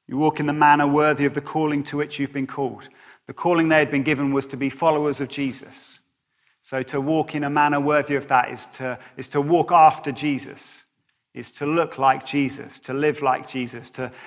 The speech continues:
to love like Jesus. That, that's quite a high call, isn't it? I would say so. He, Paul explains it. He says, "All humility,"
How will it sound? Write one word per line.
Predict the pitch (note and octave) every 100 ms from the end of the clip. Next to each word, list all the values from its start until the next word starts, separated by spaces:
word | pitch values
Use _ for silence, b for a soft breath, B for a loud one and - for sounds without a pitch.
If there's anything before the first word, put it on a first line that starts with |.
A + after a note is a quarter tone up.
| B
to | C#3
love | C#3+ D3+ C3+
like | B2 A#2
Jesus. | - A#2+ A2 A2+ - - - _ _ _ _ _ _ _ _ _ _ _ _ -
That, | C3
that's | C#3+ B2+
quite | - D3+
a | C#3+
high | - D3 C#3+ C#3 B2 - - _ _ _
call, | - E3 A#2 B2+
isn't | A#2 G#2+
it? | - _ _ _ _ _ _
I | C3
would | C3
say | B2+ D3
so. | C#3 - A#2+ - _ _ b b b b b
He, | C#3+
Paul | - D3+ C#3+
explains | D3 - D#3+ D3
it. | -
He |
says, | C#3 B2
"All | E3 D#3
humility," | C#3 D3+ D#3 D3 - A2+